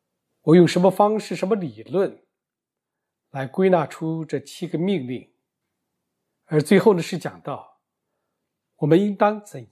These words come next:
样接受耶稣的命令。第一方面呢，是讲更新对主耶稣的认识。有些人讲，我可能对耶稣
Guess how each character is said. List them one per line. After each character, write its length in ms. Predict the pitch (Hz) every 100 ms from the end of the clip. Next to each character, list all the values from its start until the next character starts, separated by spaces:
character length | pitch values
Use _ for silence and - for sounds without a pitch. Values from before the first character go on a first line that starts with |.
| -
样 320 | 196 180 - _
接 240 | - 139 135
受 500 | - 151 - _ _ _ _
耶 140 | 151
稣 180 | 147 151
的 80 | 139
命 240 | 139 151
令。 240 | 98 - _ _ _ _ _ _ _ _ _ _ _ _ _ _ _ _ _ _ _ _ _
第 160 | - 226
一 40 |
方 180 | 240 208
面 180 | 208 165
呢， 280 | 147 131 - _
是 200 | - 139
讲 200 | 143 113
更 240 | - 233 220
新 240 | - 214
对 240 | 214 208
主 180 | 170 123
耶 140 | 120 196
稣 160 | 196
的 120 | 175 170
认 280 | 156 240
识。 380 | 147 - - _ _ _ _ _ _ _ _ _ _ _ _ _ _ _ _ _ _ _ _ -
有 100 | 147
些 160 | 175
人 140 | 175 175
讲， 200 | 151 139
我 140 | 156
可 140 | 156 143
能 120 | 147
对 160 | 156 151
耶 140 | 170
稣 540 | 165 175 170 170 160